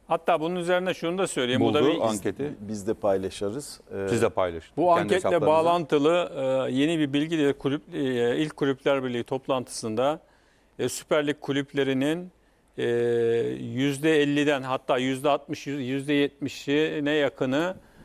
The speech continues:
Speaker 1: e, M H K Başkanı, e, Serdar Tatlı'nın gitmesinden yana tavır alacakmış.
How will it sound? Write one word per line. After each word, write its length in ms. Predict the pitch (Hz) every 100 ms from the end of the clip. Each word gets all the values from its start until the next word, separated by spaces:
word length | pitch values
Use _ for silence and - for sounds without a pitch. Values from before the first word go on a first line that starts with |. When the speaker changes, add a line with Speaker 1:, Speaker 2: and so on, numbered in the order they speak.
| - -
Speaker 1:
e, 240 | 131 123 123
M 100 | 143
H 160 | 151
K 200 | 147 151
Başkanı, 600 | 135 123 - 139 165 165 -
e, 280 | 131 120 113
Serdar 480 | - 143 143 139 -
Tatlı'nın 640 | 139 - 127 139 180 185 _ _ _ _ 131
gitmesinden 600 | 139 156 139 160 156 143
yana 300 | 131 147 175
tavır 260 | 143 139
alacakmış. 580 | 113 92 104 - -